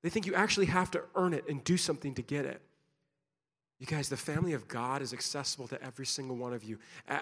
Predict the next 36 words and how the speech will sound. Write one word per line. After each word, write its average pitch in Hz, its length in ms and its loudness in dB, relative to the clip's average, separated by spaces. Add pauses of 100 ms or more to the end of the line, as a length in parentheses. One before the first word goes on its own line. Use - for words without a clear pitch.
online, 151 460 2
if - 80 -6
you're 135 100 4
a 120 60 0
guest 147 420 0
and 127 80 -4
this 127 140 -2
is 120 100 -6
new 147 160 2
to 151 160 -6
you, 151 140 -2 (240)
in 160 160 0
person, 160 560 2 (600)
if 135 100 -10
you're - 80 -6
feeling 151 240 2
discouraged 143 560 0
and 127 60 -4
you're 113 80 -2
not 139 220 0
sure 143 160 0
what 139 180 2
you 139 60 -4
believe 135 320 0
about 127 340 0 (200)
<laughs> - 200 -6
this 165 320 4
year 156 320 4
or 131 160 -2
next 139 400 -2
year, 156 360 2 (640)
what 127 140 -6
you 131 60 0
believe 143 220 2
about 131 260 0
God, 135 360 0